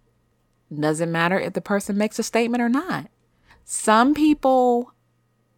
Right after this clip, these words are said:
have decided they are going to crucify people no matter what.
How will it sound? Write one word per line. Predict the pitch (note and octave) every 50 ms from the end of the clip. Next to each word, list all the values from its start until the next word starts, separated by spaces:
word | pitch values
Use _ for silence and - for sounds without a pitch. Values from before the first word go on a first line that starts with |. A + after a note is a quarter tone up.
| _ _ _ _ _
have | - - F3 D#3+ F#3+ G3
decided | G3 B3+ - - - B3+ G#3 G3+ F#3 F3+ E3+ - -
they | E3 F3
are | E3+ F3
going | E3+ E3+ D#3+ D#3+ D#3+
to | - -
crucify | - - - - - G3 A3+ - - D4+ D4 - - C#4+ C#4+ D4
people | D4 - - G3 F3+ - - E3 E3 E3 E3 E3 _ _ _ _ _ _ _ _ _ _ _ D#3
no | D3+ D3 D3 D3 C#3
matter | C#3+ C#3 C3+ C#3 C#3
what. | C#3+ D3 D3 C#3+ D3 D3+ - -